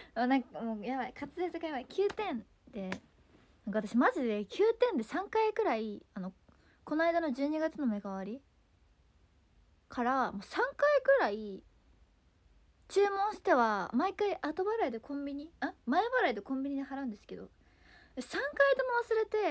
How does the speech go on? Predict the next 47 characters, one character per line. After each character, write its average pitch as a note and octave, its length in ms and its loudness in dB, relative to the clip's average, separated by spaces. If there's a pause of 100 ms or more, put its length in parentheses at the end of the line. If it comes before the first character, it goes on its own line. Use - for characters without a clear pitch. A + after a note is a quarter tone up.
(140)
て、 - 60 -18 (840)
も A3+ 100 -2
う - 20 0
な A3 120 -2
ん G#3 60 -6
か、 - 220 -10 (880)
も F#3 100 -4
う - 20 -4
い F3 40 -6
っ F3+ 40 -8 (120)
か D#5 140 0
な G#3+ 140 2
っ - 40 -14 (300)
て C4 60 -4 (280)
な F4+ 80 4
っ - 20 -10
て、 A3+ 340 -2 (840)
な G3+ 120 -8
ん G3 80 -8
か、 - 220 -14 (260)
ま G#3 80 -8
あ、 - 20 -8
一 G#3 280 -4
万 G4 220 -2
五 A#3+ 100 0
千 C4 180 -4
円 C4 120 0
分 C4 140 0
ぐ B3+ 80 0
ら G#3+ 60 0
い G3 60 -6
買 - 160 -12
お G3+ 40 -8
う - 20 -16
と - 100 -18
し - 60 -20
た A3+ 120 -8
ん G#3 40 -6
で G3 60 -10
す - 60 -14
よ、 E3 60 -12
化 F#3+ 120 -12
粧 F#3 140 -8
品 F#3 160 -6
と F#3 80 -12
か - 120 -14
を。 - 80 -20